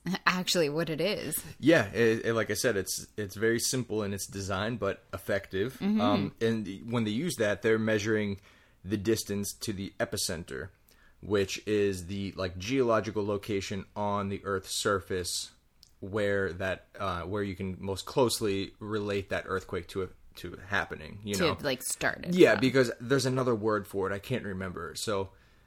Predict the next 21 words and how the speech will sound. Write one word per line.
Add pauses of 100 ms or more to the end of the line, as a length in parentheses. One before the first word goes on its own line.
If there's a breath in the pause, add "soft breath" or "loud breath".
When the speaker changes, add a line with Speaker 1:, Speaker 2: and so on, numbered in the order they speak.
(280 soft breath)
Speaker 2:
there's
another
word
that
is,
like,
exactly
where (340)
it
happened,
like, (100)
in
the
Earth's
surface.
Speaker 1:
Mm-hmm.
Speaker 2:
But
the
epicenter
is
like,